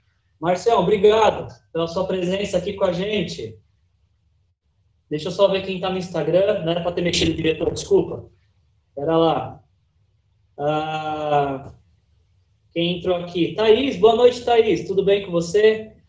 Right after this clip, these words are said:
A Ariadne tá com a gente. Cadê o Carlos? Ariadne, já entrou? Muito bom. Kátia. Cadê o Marcos, Kátia? Já acabou de lavar, parou de lavar a louça já?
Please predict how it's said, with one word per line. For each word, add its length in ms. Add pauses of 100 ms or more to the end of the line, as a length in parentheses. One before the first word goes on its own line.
(280)
A 80
Ariadne 540
tá 120
com 120
a 80
gente. 420
Cadê 160
o 140
Carlos? 280
Ariadne, 460
já 100
entrou? 600 (840)
Muito 420
bom. 560 (680)
Kátia. 880 (320)
Cadê 220
o 60
Marcos, 360
Kátia? 420
Já 160
acabou 280
de 100
lavar, 240
parou 300
de 80
lavar 240
a 40
louça 420
já? 480